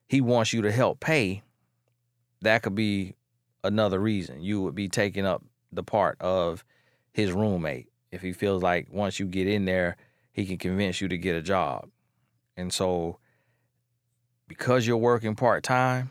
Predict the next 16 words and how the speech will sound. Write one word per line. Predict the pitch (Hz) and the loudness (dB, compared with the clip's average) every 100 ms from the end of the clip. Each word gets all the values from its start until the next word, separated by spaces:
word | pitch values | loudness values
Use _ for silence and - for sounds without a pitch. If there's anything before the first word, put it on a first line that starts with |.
| - | -10
I | 73 | -14
see | - 98 87 | -8 -6 -4
that, | 69 57 _ | -4 -6 _
and | 90 101 | -4 -2
you're | 101 | 0
taking | 123 113 107 | 0 0 -4
courses, | - 127 127 - 117 - _ _ - | -2 0 0 -2 -6 -8 _ _ -6
that | - | -6
part-time | - 123 87 131 123 123 | 2 2 2 0 2 2
money | 135 131 | 2 0
could | - - | -4 -2
pay | 98 | 0
half | 101 101 101 | 2 2 2
of | 98 | 0
that | 101 | 0
rent. | 92 71 | -2 -8